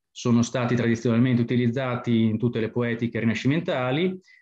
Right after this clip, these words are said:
e in cui affiora una tec-, una fortissima tecnicizzazione della poetica,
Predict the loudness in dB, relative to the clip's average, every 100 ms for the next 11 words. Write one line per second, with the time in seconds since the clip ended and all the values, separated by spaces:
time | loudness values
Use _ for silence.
0 | _ _ 0 0 2 2 2 2 -2 -4
1 | -2 0 0 0 0 0 0 -2 -6 -6
2 | -2 0 2 -2 0 -2 0 -2 0 -2
3 | 0 -2 0 0 -2 0 0 0 0 -2
4 | -2 -2 -2 -4 -4 -6